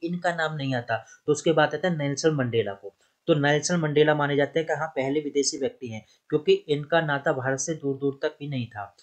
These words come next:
तो नेल्सन मंडेला पहले ऐसे विदेशी थे जिनको क्या मिला था, भारत रत्न पुरस्कार मिला था। कब? उन्नीस सौ नब्बे में। और ये भी ध्यान रखना उन्नीस सौ तिरानवे में इनको नोबेल का शांति पुरस्कार भी मिल चुका है। अब आगे चलते हैं।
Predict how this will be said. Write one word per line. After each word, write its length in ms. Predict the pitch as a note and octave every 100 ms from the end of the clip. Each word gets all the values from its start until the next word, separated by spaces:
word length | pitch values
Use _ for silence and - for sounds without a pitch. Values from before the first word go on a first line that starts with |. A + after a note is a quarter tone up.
| - _ -
तो 80 | E3
नेल्सन 360 | D3 D3 E3+
मंडेला 420 | D#3+ C#3+ D3 D#3 E3 - _ -
पहले 240 | C3 C#3+ E3+
ऐसे 360 | D3 C#3+ D#3+
विदेशी 440 | C#3+ C3 C#3 - D#3
थे 160 | D#3+ D3+
जिनको 280 | C3+ C#3
क्या 180 | D3+ D3
मिला 180 | C#3 C#3
था, 140 | C#3 E3+
भारत 280 | B2+ C3+ C#3
रत्न 200 | C#3 D#3
पुरस्कार 420 | - C3+ - C3+
मिला 180 | B2+ A#2+
था। 140 | D3
कब? 260 | D3 F3 F3 _ _
उन्नीस 320 | C#3+ C#3 C3+ C3+
सौ 80 |
नब्बे 300 | C#3 A#2 A2+
में। 200 | G#2+ G#2 - - C3+
और 180 | D3
ये 120 | D3 D#3
भी 100 | D3+
ध्यान 200 | D#3 D#3
रखना 280 | D#3+ F#3 -
उन्नीस 280 | D#3 D#3+ E3
सौ 80 |
तिरानवे 380 | F3 - C#3 C#3+
में 180 | D3+ E3+
इनको 260 | C#3+ C#3 D#3+
नोबेल 280 | C#3+ C#3 C#3
का 140 | E3
शांति 300 | - - -
पुरस्कार 500 | - - - C3 C3
भी 560 | G#3 - - - C3 C3+
मिल 200 | D#3 G#3 - _
चुका 300 | - C3+ B2
है। 240 | G#2+ G2+ -
अब 140 | B2+ -
आगे 180 | B2+ F3
चलते 280 | E3 D#3 E3
हैं। 200 | F3+